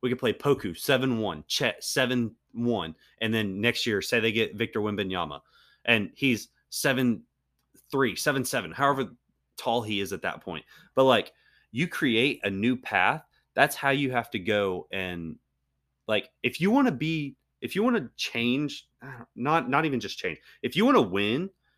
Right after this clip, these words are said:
you can't just copy, especially if you're in a small market. I think the Raptors are s-,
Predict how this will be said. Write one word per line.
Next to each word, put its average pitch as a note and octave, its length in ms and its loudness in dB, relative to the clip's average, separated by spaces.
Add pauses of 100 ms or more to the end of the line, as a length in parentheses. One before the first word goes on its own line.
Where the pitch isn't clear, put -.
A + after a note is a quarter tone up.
(320)
you C3 100 -4
can't D3 240 2
just B2+ 160 -4
copy, - 400 -8 (360)
especially D3+ 460 2
if C#3 120 0
you're A#2+ 140 0
in A2+ 80 -2
a G2 40 -6
small G#2+ 340 -4
market. F#2+ 540 -4 (200)
I A2 60 -2
think B2+ 140 0
the C3 60 2
Raptors F#2+ 380 0
are F#2+ 40 -6
s-, - 240 -12